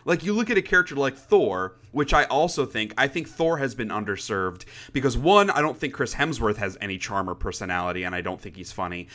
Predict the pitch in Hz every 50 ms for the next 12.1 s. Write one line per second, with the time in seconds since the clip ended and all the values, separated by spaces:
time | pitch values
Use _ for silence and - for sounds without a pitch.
0 | - - - 196 196 202 - - 214 220 220 233 220 202 185 - - 165 196 226
1 | 220 220 170 127 117 101 107 107 101 104 92 - - - 110 98 92 87 87 87
2 | 92 90 - - 98 90 87 90 90 90 95 - - - - - - - - -
3 | - 214 214 185 135 165 175 170 165 - - - 131 120 107 113 156 170 175 175
4 | 170 165 156 147 - - - - - - 151 160 175 170 - 175 170 156 127 -
5 | - - 156 156 - - - - - 143 139 143 143 139 143 151 143 143 117 -
6 | 127 113 101 90 92 101 104 - - 123 131 127 131 135 127 131 131 - - 135
7 | 117 113 - 127 123 123 120 113 101 92 - - 90 90 90 - - - 87 78
8 | - - - - - - - 139 156 151 - 170 147 139 - - - 165 170 139
9 | 165 175 208 226 190 135 123 117 110 107 117 110 - 117 110 107 107 104 104 107
10 | - 113 110 107 104 98 - - 104 104 104 113 110 104 101 92 113 113 107 104
11 | 95 - - 135 117 - - 117 107 101 98 98 104 117 120 113 107 101 98 95
12 | 95 95